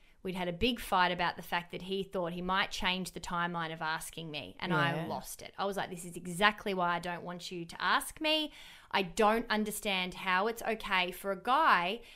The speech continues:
Speaker 1: in this scenario to have all that say without
Speaker 2: All the power.
Speaker 1: Yeah, I'm happy
Speaker 2: I'll
Speaker 1: for you
Speaker 2: decide
Speaker 1: to ask
Speaker 2: when,
Speaker 1: me, but
Speaker 2: later,
Speaker 1: yeah, I was
Speaker 2: change
Speaker 1: like,
Speaker 2: the date.
Speaker 1: "This is the biggest, one of the biggest decisions of my life, and you've just decided."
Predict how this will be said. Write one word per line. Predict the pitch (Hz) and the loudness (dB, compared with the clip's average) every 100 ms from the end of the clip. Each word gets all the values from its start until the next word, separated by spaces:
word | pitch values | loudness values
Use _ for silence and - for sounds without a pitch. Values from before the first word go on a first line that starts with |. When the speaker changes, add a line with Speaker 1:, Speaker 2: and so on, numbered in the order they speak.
| - | -8
Speaker 1:
in | - 220 | 0 2
this | 220 - | 2 0
scenario | 220 208 208 220 196 180 | 0 2 4 4 2 0
to | 180 202 | -4 -6
have | - 240 285 254 - - - - - | 4 6 6 4 -8 -20 -20 -14 0
all | 254 311 269 | 2 2 6
that | 233 226 - _ - | 8 8 4 _ -12
say | - - 240 320 330 156 180 | -6 0 2 2 0 -2 -2
without | 220 226 | 6 10
Speaker 2:
All | 233 | 10
the | 214 | 8
power. | 196 190 170 135 214 | 10 10 10 8 8
Speaker 1:
Yeah, | 415 | 8
I'm | - 285 | 8 4
happy | 277 339 | 4 8
Speaker 2:
I'll | 381 381 | 10 10
Speaker 1:
for | |
you | 311 | 8
Speaker 2:
decide | 214 170 | 8 8
Speaker 1:
to | 160 | 8
ask | 180 | 8
Speaker 2:
when, | 240 254 247 233 | 8 10 10 8
Speaker 1:
me, | 220 | 6
but | |
Speaker 2:
later, | 208 214 220 220 | 8 10 10 12
Speaker 1:
yeah, | |
I | 214 | 12
was | 208 | 12
Speaker 2:
change | 226 220 214 | 10 10 8
Speaker 1:
like, | 196 | 6
Speaker 2:
the | 202 | 6
date. | 202 190 190 190 | 8 8 10 8
Speaker 1:
"This | |
is | 453 | 4
the | 466 - | 0 2
biggest, | 294 339 359 - | 2 2 0 -2
one | 311 | -2
of | 330 | -2
the | 262 | -2
biggest | 285 311 | -2 -2
decisions | 311 277 269 233 | -4 -4 -2 0
of | |
my | 220 208 | 2 4
life, | 233 247 220 | 4 2 2
and | 226 | 2
you've | 240 | 2
just | 247 233 | -2 -4
decided." | 220 214 196 190 202 | -6 -2 2 2 0